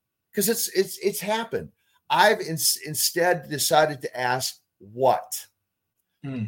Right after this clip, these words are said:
Speaker 1: What is the lesson in this? Why am
Speaker 2: Hmm.
Speaker 1: I going through this? Uh, you know, is okay. But more important, I believe, is what do you want me to learn from this so that hopefully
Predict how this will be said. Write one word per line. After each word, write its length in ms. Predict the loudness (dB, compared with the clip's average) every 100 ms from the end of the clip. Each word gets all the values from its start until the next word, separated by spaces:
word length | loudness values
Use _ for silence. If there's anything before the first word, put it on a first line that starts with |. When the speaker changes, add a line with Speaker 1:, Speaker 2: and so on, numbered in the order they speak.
| -8
Speaker 1:
What 420 | 6 8 8 6 -8 _ _
is 340 | 6 6 6 2
the 120 | 0
lesson 560 | 2 2 4 2 0 -4
in 240 | -4 -4
this? 560 | -4 -4 -4 -4 -4 _ _
Why 340 | -4 4 6 6
am 80 | 4
Speaker 2:
Hmm. 40 |
Speaker 1:
I 120 | 2
going 340 | 2 0 0 -4
through 280 | -10 -8 -4
this? 540 | -2 0 0 -2 -6 -16 _ -10
Uh, 40 | -10 -10
you 100 | -2
know, 260 | 0 2 0
is 240 | -2 -2
okay. 600 | -2 -2 2 2 2 -2 _ _ 0
But 180 | 0
more 180 | 2 0
important, 360 | 0 -2 0 2
I 100 | 0
believe, 340 | 0 -4 -2
is 260 | -2 -6 -12 _
what 260 | 6 6
do 80 | 6
you 100 | -2
want 180 | -4 -4
me 80 | -4
to 100 | -4
learn 320 | -2 -2 -2
from 200 | -4 -4
this 400 | -2 -2 -4 -10 _
so 220 | -2 2 10
that 360 | 10 10 6 4
hopefully 800 | 10 10 10 6 6 2 0